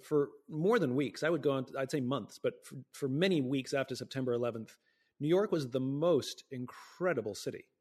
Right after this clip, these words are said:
Um, crime evaporated. It just disappeared. There was none.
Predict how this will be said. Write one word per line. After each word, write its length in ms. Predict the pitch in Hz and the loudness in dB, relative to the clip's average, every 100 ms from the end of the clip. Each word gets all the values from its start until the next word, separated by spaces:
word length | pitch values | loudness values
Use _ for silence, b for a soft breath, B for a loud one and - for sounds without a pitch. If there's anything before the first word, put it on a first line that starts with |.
| _ _ _ _ _ _ _ - | _ _ _ _ _ _ _ -6
Um, 160 | 131 | -4
crime 760 | 123 - 190 226 175 110 113 117 _ _ _ _ _ | -4 -2 4 4 4 0 -4 -12 _ _ _ _ _
evaporated. 720 | 156 127 202 - 98 - 92 _ _ _ | 0 4 2 0 -6 -8 -16 _ _ _
It 100 | 139 | -6
just 200 | 120 170 | -4 -4
disappeared. 540 | 147 139 - 175 214 - _ _ _ - | -2 -2 -2 -4 -6 -8 _ _ _ 2
There 180 | 139 165 | 6 8
was 320 | 139 196 156 | 8 6 4
none. 280 | 101 92 | -2 -10